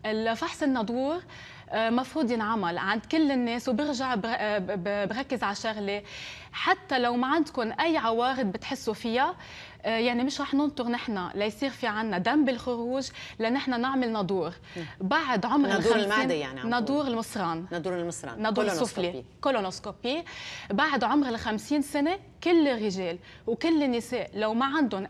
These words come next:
Speaker 1: أي عوارض بحسوا فيها مفروض يعملوا نادور. هون منشوف النتيجة إذا كانت إيجابية.
Speaker 2: نعم.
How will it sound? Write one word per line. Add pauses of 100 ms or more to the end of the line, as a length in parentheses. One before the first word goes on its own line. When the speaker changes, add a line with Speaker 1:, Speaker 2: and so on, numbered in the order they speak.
Speaker 1:
أي
عوارض
بحسوا
فيها (360)
مفروض
يعملوا
نادور. (840)
هون (240)
منشوف
النتيجة
إذا
كانت
إيجابية. (420)
Speaker 2:
نعم.